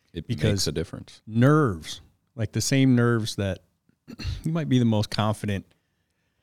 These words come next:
Speaker 2: uh, you know, guy in the world at twenty-three years old and have the best possible intentions and, and a heart of gold. But you go up to talk to that woman that you have your eye on,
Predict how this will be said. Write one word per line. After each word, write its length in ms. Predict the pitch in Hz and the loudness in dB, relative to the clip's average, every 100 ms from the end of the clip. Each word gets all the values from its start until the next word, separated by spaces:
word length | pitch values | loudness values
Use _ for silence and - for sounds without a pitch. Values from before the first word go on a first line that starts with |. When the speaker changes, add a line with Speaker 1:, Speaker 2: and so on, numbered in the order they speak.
| _ _ | _ _
Speaker 2:
uh, 380 | - - - - _ _ | -16 -14 -18 -18 _ _
you 120 | - 107 | -6 -2
know, 120 | 98 | -2
guy 340 | 95 107 117 | 0 2 4
in 200 | 113 110 | 4 2
the 80 | 101 | 0
world 520 | 95 101 107 101 98 | -4 -2 0 0 -2
at 180 | 95 - | -4 -4
twenty-three 560 | - 107 98 95 107 104 | -4 -4 -4 -6 -6 -6
years 320 | 95 95 98 | -6 -6 -4
old 280 | 98 95 90 | -2 -2 -4
and 100 | 95 | -4
have 180 | 95 | -6
the 100 | 92 | -4
best 480 | 98 101 98 - - _ _ | -6 -4 -4 -4 -10 _ _
possible 640 | - - 104 101 101 95 92 | -16 -6 -6 -4 -8 -8 -8
intentions 800 | 90 90 101 98 - 87 82 - | -6 -4 -4 -4 -6 -8 -10 -10
and, 220 | 90 82 | -10 -10
and 140 | 95 85 | -8 -8
a 40 | |
heart 340 | - 107 101 90 | -4 -2 -2 -6
of 160 | 87 | -8
gold. 420 | - 90 82 82 _ _ _ _ _ _ | -6 -6 -6 -10 _ _ _ _ _ _
But 100 | 101 | -2
you 160 | 107 | 0
go 380 | 104 104 98 87 | 2 2 0 -2
up 220 | - 104 - | -4 -6 -6
to 100 | 98 | -6
talk 320 | - 95 92 | -2 -2 -4
to 100 | 101 | -6
that 200 | 90 82 | -6 -4
woman 320 | 98 98 95 | -4 -2 -4
that 180 | 87 85 | -6 -8
you 60 | 95 | -8
have 220 | 90 92 | -8 -6
your 160 | 92 | -8
eye 240 | 87 95 95 | -6 -4 -6
on, 300 | 78 78 | -6 -10